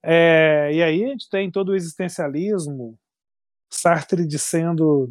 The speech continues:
dizen-, é, é, nos, nos falando, né, nos dando a sua máxima, que o inferno é o outro, né? É toda essa dualidade conceitual, que aí eu acho que cai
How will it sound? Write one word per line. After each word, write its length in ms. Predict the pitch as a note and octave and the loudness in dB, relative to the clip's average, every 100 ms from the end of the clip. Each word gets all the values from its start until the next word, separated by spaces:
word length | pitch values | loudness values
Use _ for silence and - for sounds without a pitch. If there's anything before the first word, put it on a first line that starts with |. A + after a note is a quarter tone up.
| B2 | -2
dizen-, 380 | C#3+ D3 D#3+ D#3+ | 2 4 2 0
é, 560 | C#3 C3 B2 B2+ D3 | -6 -8 -8 0 4
é, 40 | D3 | 8
nos, 280 | F3 F3 - D#3 | 8 6 4 4
nos 160 | F3+ F#3 - | 6 4 0
falando, 500 | - E3 D#3+ F#3+ D#3+ | 4 8 8 6 6
né, 220 | D3+ D#3 D#3+ - | 4 2 0 -2
nos 580 | D3+ E3 E3 C3+ - - - _ _ - | 4 6 6 4 -4 -8 -10 _ _ -6
dando 280 | C#3 F#3 E3+ | 2 4 4
a 20 | |
sua 260 | - F3 D#3 | 2 4 4
máxima, 480 | D3 F3+ E3+ E3+ | 2 0 -2 -6
que 140 | D3 F3 | -6 -4
o 40 | |
inferno 440 | E3+ - E3+ E3 F3 | -4 -2 -4 0 2
é 60 | |
o 60 | D#3 | 2
outro, 680 | C#3 D#3 F#3+ F3+ D#3 C#3 | 4 4 4 2 -2 -4
né? 180 | D3 E3 F3+ _ _ _ _ _ | -4 -8 -10 _ _ _ _ _
É 60 | - | -12
toda 280 | - G#3 A3+ | 0 2 2
essa 340 | - A3 F#3+ D#3+ | 2 0 0 -4
dualidade 1000 | D#3+ B3 B3 A#3+ G#3 E3+ E3+ F3+ E3 E3+ | -2 0 2 2 0 -2 -2 -2 -4 -10
conceitual, 1200 | - B3 C4+ - - A#3 - F3+ D#3 F#3 C4 _ _ _ _ _ _ _ _ _ | -8 -6 -6 -6 -2 -2 -2 -2 2 2 0 _ _ _ _ _ _ _ _ _
que 80 | - | 0
aí 160 | A#3 B3 | 2 4
eu 140 | A#3+ | 2
acho 260 | A#3 A3 - | 2 -2 -10
que 120 | A#3 | -12
cai 1000 | - G3 G#3 A3 A3 A3 G#3+ F#3+ D#3 | -4 0 0 0 -2 -2 -2 -2 -4